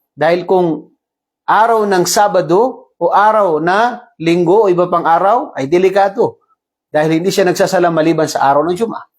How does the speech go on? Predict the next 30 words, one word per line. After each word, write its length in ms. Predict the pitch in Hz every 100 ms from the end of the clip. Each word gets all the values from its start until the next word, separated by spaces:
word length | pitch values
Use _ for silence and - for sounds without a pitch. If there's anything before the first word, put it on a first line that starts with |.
| _ _ _
So 160 | - 127
dito 320 | 190 208 202
dapat 560 | 160 160 160 165 - -
bigyan 400 | 135 131 131 151
natin 560 | 175 170 175 175 156
ng 480 | 135 170 220 214 196
halaga 800 | - 160 156 143 160 185 226 226 _ -
ang 160 | 156
mga 240 | 151 147 139
obligasyon 480 | 139 139 127 139
natin 240 | 143 180 160
na 40 |
pinakauna 600 | - 196 185 175 170 160
rito 480 | 156 156 - 180 190
ay 320 | 151 143 143
yung 160 | 139 135
sala. 320 | - 101 - _ _ _ _
So 80 | 143
wag 160 | 170
po 160 | 185 202
tayong 320 | 196 190 190
magpabaya 720 | 175 151 - 135 123 151 151
sa 160 | - 139
mga 240 | 131 131
bagay 320 | 123 131 117 117
na 160 | 110
ito. 160 | 107 143
Katulad 480 | 135 - 170 160 147
ng 240 | 151 175
sin-, 280 | 175 156